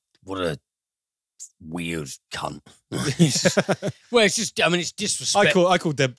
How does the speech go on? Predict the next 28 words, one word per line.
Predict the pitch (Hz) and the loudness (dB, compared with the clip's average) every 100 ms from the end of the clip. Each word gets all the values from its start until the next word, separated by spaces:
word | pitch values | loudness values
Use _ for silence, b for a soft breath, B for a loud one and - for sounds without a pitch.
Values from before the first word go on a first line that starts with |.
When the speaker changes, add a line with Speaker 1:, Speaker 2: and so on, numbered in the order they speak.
| - | -4
Speaker 2:
Ted | 151 123 | -2 0
Bundy | 131 127 | 0 0
a | 120 | 0
dickhead. | 156 - 156 | 0 0 0
Speaker 1:
I | 180 | 2
think | 196 196 | 4 4
it's, | 190 208 | 2 4
Speaker 2:
<laughs> | 202 | 2
You | 202 | 2
Speaker 1:
I, | |
Speaker 2:
call | 160 262 | 2 4
Speaker 1:
well, | 269 | 4
Speaker 2:
a | |
Speaker 1:
I | 254 | 4
Speaker 2:
guy | 120 | 0
Speaker 1:
just | - | 0
think | 202 | -2
Speaker 2:
cunt. | 156 | -2
Speaker 1:
it's, | 139 - | -4 -6
it's | 143 123 - | -6 -6 -6
just | 120 - | -10 -8
very | 120 104 82 | -8 -8 -10
disrespectful. | 127 - - 98 - 120 - - - - _ _ _ _ _ - | -6 -4 -2 0 0 -2 -8 -10 -20 -20 _ _ _ _ _ 4
Speaker 2:
Yeah, | 131 117 95 | 6 6 2
it | |
Speaker 1:
It's | 113 | 2
Speaker 2:
is. | 113 98 | 4 2
Speaker 1:
just | - | -4